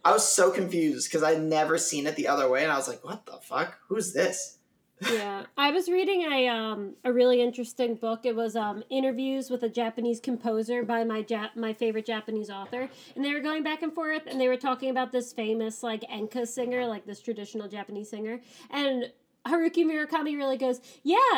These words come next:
Speaker 2: and her, um, daughter's really po-, a really popular pop singer nowadays. She goes by Hikaru Utada." And I was just, like, reading this book,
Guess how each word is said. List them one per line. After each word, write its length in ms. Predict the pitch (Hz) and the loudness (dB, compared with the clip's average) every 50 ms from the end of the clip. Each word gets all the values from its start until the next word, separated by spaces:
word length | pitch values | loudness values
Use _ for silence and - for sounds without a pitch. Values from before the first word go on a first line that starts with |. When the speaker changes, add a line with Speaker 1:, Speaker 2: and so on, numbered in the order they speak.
| 247 - | 2 0
Speaker 2:
and 180 | 294 339 311 294 | 0 0 0 2
her, 240 | 370 359 359 349 339 | 2 4 4 4 4
um, 540 | 320 311 294 277 262 240 233 226 226 240 226 - | 2 2 2 2 2 0 0 -2 -4 -6 -6 -2
daughter's 420 | 285 294 392 508 571 539 494 - | 0 2 2 4 4 2 2 2
really 260 | 302 349 381 370 359 | 2 2 4 4 2
po-, 140 | 359 359 320 | 2 0 -2
a 160 | - 277 285 | -4 -4 -2
really 240 | 247 285 339 349 349 | 0 2 2 2 2
popular 560 | 349 - 370 339 349 349 - 339 320 320 311 | 2 2 2 2 2 2 0 -2 -2 -2 -4
pop 300 | 311 - 330 359 523 - - | -2 -2 0 0 0 -2 -4
singer 240 | - 320 277 277 262 | -4 -4 -2 -2 -2
nowadays. 540 | 254 247 240 240 240 233 233 226 233 220 | 0 0 0 0 0 0 0 0 -2 0
She 100 | - 339 | 0 0
goes 320 | 330 330 330 330 339 330 339 | 2 4 4 2 2 2 0
by 220 | - 320 302 320 | 0 0 0 0
Hikaru 420 | 285 311 311 - 302 269 262 302 285 | 0 0 -2 -2 0 0 2 0 0
Utada." 580 | 262 269 240 - 269 285 359 359 208 180 - - | -2 -2 -2 -2 0 0 0 0 -2 -4 -8 -8
And 100 | - 233 | -6 -2
I 80 | 254 254 | 0 0
was 160 | 254 269 - | 0 -2 -2
just, 200 | - 262 - - | -6 -8 -6 -4
like, 120 | 311 302 214 | -4 -4 -2
reading 340 | 220 247 269 247 247 247 262 | 0 0 2 2 2 2 2
this 200 | 254 262 262 - | 0 0 0 -2
book, 360 | - - 262 262 320 - - | -4 -2 -2 -2 -2 -4 -6